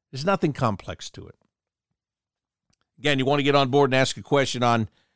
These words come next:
X Spaces, request to be a speaker, and we can do that. Uh, first meeting of the year between the Red Wings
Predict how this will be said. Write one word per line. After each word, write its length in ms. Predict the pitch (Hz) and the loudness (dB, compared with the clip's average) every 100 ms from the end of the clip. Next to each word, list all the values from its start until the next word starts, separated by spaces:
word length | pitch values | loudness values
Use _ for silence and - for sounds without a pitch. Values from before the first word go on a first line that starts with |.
| _ _ | _ _
X 200 | 135 - | -8 -6
Spaces, 640 | - 135 135 - 123 - - - | -2 -2 -2 -4 -6 -8 -12 -20
request 340 | 104 131 120 | -6 -4 -4
to 60 | 120 | -2
be 120 | 117 | -2
a 40 | |
speaker, 440 | - 123 113 123 117 _ _ _ _ _ | -2 -4 -2 -6 -8 _ _ _ _ _
and 140 | 107 | -4
we 100 | 110 | -2
can 140 | 104 107 | -2 0
do 180 | 110 110 | 0 2
that. 260 | 110 123 _ _ _ _ _ | 2 0 _ _ _ _ _
Uh, 160 | 110 110 | -2 0
first 300 | 196 196 185 | 4 2 4
meeting 240 | 180 160 | 0 2
of 80 | 143 | 0
the 80 | 135 | 0
year 160 | 143 | 0
between 500 | 135 - 139 139 135 113 | -2 -2 2 2 0 -2
the 80 | 120 | -2
Red 180 | 131 123 | 0 0
Wings 380 | 131 135 135 | 0 0 -2